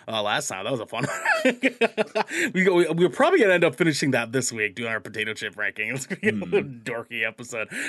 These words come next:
Speaker 1: Uh, and then next Friday, we are doing another Splash Jams, who are, in which we are playing Evil Dead the game again, uh, so that we can actually get a full swing of, like, a full four-person party and see how that, that works out a little bit better for you guys, and then, uh,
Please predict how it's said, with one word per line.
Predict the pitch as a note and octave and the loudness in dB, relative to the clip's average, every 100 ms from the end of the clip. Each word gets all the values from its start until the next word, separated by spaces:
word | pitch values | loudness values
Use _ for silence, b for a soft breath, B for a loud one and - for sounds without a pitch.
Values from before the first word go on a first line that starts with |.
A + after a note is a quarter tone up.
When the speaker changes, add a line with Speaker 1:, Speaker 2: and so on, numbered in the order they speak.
| G3 | 0
Speaker 1:
Uh, | E3+ E3+ F3 | 2 4 4
and | F#3 | 4
then | F#3 | 4
next | F3 F3 - | 2 0 -2
Friday, | D#3+ C3+ C#3+ C#3+ | 0 2 4 2
we | C#3+ | 2
are | C3+ | 2
doing | C#3 B2+ | 0 0
another | C3+ B2+ B2+ | 0 0 -2
Splash | - B2 A2+ - | -6 -2 -2 -2
Jams, | B2 A#2 | -8 -2
who | E3+ | 0
are, | E3 | 2
in | G#3 | 2
which | G#3 F4+ - | 4 2 0
we | G#3 G3+ | -2 0
are | G3 | 0
playing | A3+ G#3 G3 | 0 0 -2
Evil | F#3 A#3+ C#4 | -4 -6 -2
Dead | B3+ A#3+ | -2 -2
the | A3+ | -4
game | A3 A3+ - F3 | -4 -6 -6 -8
again, | F#3+ G#3 A#3+ G#2 - B F3 C3 | -6 -4 -2 -4 -8 B -12 0
uh, | C#3 B2 | 2 2
so | A#2+ D#3 | 0 0
that | C3+ | -2
we | C#3 | -2
can | C#3+ | -2
actually | B2 C3+ - C3+ | 0 -2 -4 -4
get | B2 | -4
a | |
full | A#2+ C3+ B2+ | -6 -8 -6
swing | - A#2 A#2+ | -6 -6 -6
of, | A2+ G#2+ | -8 -10
like, | G2+ | -14
a | - | -10
full | - A#2+ A#2 | -4 -4 -4
four-person | - A#2 A2+ A2+ _ - A#2 - A2 | -10 -10 -8 -10 _ -14 -10 -10 -10
party | A#2 G#2+ A2 G#2+ G2+ | -8 -6 -6 -6 -8
and | G#2 | -8
see | - A2 | -6 -4
how | A#2 A2 | -4 -4
that, | G#2+ - B E3+ | -4 -4 B -10
that | B2+ A#2 | -6 -6
works | A2+ A2 A#2+ | -8 -6 -4
out | A2 | -4
a | |
little | G#2+ G#2 | -6 -10
bit | G#2+ | -6
better | A2 G#2+ G#2 | -4 -4 -6
for | G#2+ | -12
you | G#2 | -8
guys, | G#2+ G#2 G#2+ | -4 -4 -6
and | G#2+ | -8
then, | G#2 G2+ | -10 -8
uh, | G2 G2 | -8 -8